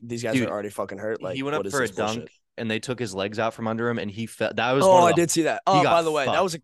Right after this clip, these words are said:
Speaker 1: that was a clean block, by the way. I saw
Speaker 2: Yeah,
Speaker 1: that
Speaker 2: but
Speaker 1: play.
Speaker 2: his
Speaker 1: That
Speaker 2: legs
Speaker 1: block was
Speaker 2: got
Speaker 1: clean.
Speaker 2: taken out from underneath
Speaker 1: Yeah,
Speaker 2: him
Speaker 1: that was
Speaker 2: on the
Speaker 1: messy.
Speaker 2: fall through. He,
Speaker 1: Scary
Speaker 2: he's,
Speaker 1: fall.
Speaker 2: he's lucky that he's not more hurt, actually, 'cause he got fucked. And then B I has a legit concussion.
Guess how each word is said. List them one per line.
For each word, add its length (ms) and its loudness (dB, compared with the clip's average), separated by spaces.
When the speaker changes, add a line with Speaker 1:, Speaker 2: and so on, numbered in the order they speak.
Speaker 1:
that 60 -4
was 100 -6
a 40 -10
clean 280 -8
block, 400 -4
by 120 -6
the 80 -10
way. 260 -12
I 100 -6
saw 160 0
Speaker 2:
Yeah, 80 4
Speaker 1:
that 100 -2
Speaker 2:
but 100 2
Speaker 1:
play. 80 0
Speaker 2:
his 100 2
Speaker 1:
That 80 0
Speaker 2:
legs 100 4
Speaker 1:
block 40 2
was 180 -2
Speaker 2:
got 40 -16
Speaker 1:
clean. 160 -2
Speaker 2:
taken 140 -8
out 160 -4
from 120 -8
underneath 340 -6
Speaker 1:
Yeah, 160 -2
Speaker 2:
him 60 -6
Speaker 1:
that 120 0
was 120 -4
Speaker 2:
on 60 -2
the 60 -2
Speaker 1:
messy. 120 -4
Speaker 2:
fall 180 -2
through. 240 -4
He, 280 -4
Speaker 1:
Scary 180 4
Speaker 2:
he's, 220 4
Speaker 1:
fall. 180 -4
Speaker 2:
he's 260 -2
lucky 300 -2
that 140 0
he's 160 -6
not 240 -4
more 220 -2
hurt, 220 -2
actually, 440 -4
'cause 440 -10
he 160 -2
got 260 0
fucked. 240 -2
And 100 -4
then 100 -2
B 180 -2
I 120 0
has 180 -2
a 140 -4
legit 340 -6
concussion. 600 -6